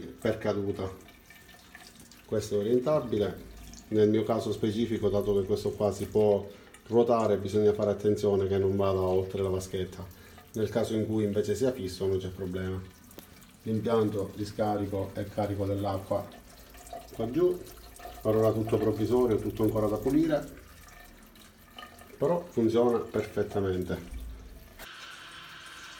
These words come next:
Ciao ragazzi, eh beh, i lavori sono conclusi, finalmente il mio lavamani funziona a meraviglia.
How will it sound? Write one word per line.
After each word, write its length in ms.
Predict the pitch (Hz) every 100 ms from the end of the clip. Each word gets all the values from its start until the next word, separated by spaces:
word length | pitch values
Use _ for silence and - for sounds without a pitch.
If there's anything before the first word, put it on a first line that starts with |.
| - - - - - - - - - - - -
Ciao 220 | - 127
ragazzi, 440 | 135 139 120 - 107 - - - - - -
eh 200 | 143 143
beh, 200 | - - - - - - - - - - - -
i 20 |
lavori 320 | 143 151 160 151
sono 200 | 151 147
conclusi, 600 | 143 143 151 139 127 101 - - - - - - -
finalmente 760 | 127 123 127 160 165 156 151 - - - - - - - -
il 140 | 120
mio 180 | 143 160
lavamani 560 | 147 143 147 170 170 165
funziona 880 | - - 180 165 139 139 135 135 -
a 100 | 143
meraviglia. 760 | 147 143 143 135 139 139 139